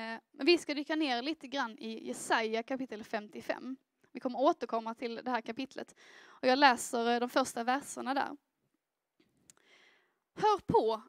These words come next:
alla ni som törstar. Kom hit till vattnet och köp säd och ät. Ja, kom hit och köp säd utan pengar. Och för intet,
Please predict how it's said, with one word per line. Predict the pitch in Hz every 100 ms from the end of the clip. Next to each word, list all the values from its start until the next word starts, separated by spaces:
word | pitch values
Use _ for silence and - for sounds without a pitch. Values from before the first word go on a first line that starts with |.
| -
alla | 370 403 320 320
ni | 311
som | - 277
törstar. | 269 330 370 - - - - _ _ _ _ _ _ _ _ _ _ - -
Kom | - 403 392
hit | 349 403 240 -
till | 339
vattnet | 349 302 - - - -
och | - 277
köp | 381 370
säd | - 415 254 208 220
och | 262
ät. | 339 226 233 - - - _ _ _ _ - - - -
Ja, | 269 302
kom | - 330
hit | 330 392 247 226
och | 320
köp | - 359 320 -
säd | - 285 233 233
utan | 294 349 - 233 240
pengar. | 165 - - - - _ _ _
Och | - - - 302
för | 320 294
intet, | 311 359 427 _ - 226 - -